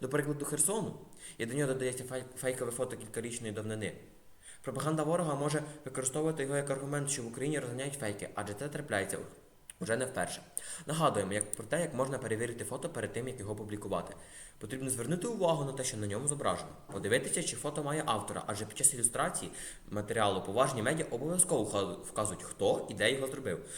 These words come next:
Також можна пошукати фото в інтернеті, загуглити його і подивитися, чи раніше воно ніде не використовувалось. Для того, аби не грати на руку ворогу, потрібно перевіряти усю інформацію, яку ви публікуєте, адже гарячі теми дуже швидко набирають перегляди та пош-,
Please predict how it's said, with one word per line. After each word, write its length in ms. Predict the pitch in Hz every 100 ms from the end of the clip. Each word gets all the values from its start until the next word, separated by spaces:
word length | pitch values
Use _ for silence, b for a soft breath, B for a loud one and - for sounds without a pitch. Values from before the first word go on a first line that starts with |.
| B
Також 280 | - 175 -
можна 240 | 170 147
пошукати 400 | 120 - - 117 120
фото 180 | 131 170
в 40 |
інтернеті, 480 | 175 175 151 120 101
загуглити 500 | 101 110 151 160 160
його 280 | 151 151 101
і 60 |
подивитися, 440 | 104 110 117 113 95
чи 120 | 107
раніше 340 | 98 127 156
воно 140 | 131 117
ніде 220 | 107 110
не 100 | 135
використовувалось. 800 | 127 127 120 - 95 85 78 - - B B -
Для 80 | 135
того, 260 | 143 123 -
аби 160 | 110
не 80 | 127
грати 260 | 135 147 147
на 120 | 139
руку 180 | 139 135
ворогу, 340 | 151 170 107
потрібно 340 | 107 117 131
перевіряти 500 | 123 123 123 131 143 -
усю 200 | 127 165
інформацію, 440 | 147 98 95 92
яку 160 | - 98
ви 60 |
публікуєте, 540 | 92 87 95 98 90 - B B
адже 180 | - 107
гарячі 300 | 104 110 135
теми 220 | 135 101
дуже 180 | 101 104
швидко 320 | 104 127 -
набирають 420 | 104 92 101 107 -
перегляди 440 | 98 101 139 165 B B
та 100 | 123
пош-, 240 | 120 123